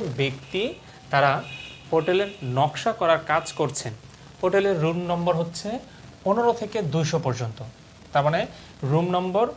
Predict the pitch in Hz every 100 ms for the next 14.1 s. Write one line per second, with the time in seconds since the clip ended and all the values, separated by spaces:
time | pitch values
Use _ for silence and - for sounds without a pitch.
0 | - - 190 226 233 233 226 156 185 180
1 | 190 170 156 156 151 240 320 - - -
2 | - 151 214 214 - - 170 175 175 156
3 | 139 131 - 127 - - - - - -
4 | - - - 170 156 - - 139 151 190
5 | 202 226 185 - 196 196 - 208 202 -
6 | 254 247 170 - 165 - 143 117 113 -
7 | 156 175 175 170 - - - 196 196 226
8 | 233 240 240 240 202 151 170 170 - 208
9 | - 143 131 156 175 - 147 185 - -
10 | - - - 127 175 202 202 165 160 170
11 | 185 - 151 151 - 254 202 156 - 170
12 | 226 - - - - - - - - 120
13 | 135 175 220 202 185 - 170 151 147 -
14 | 208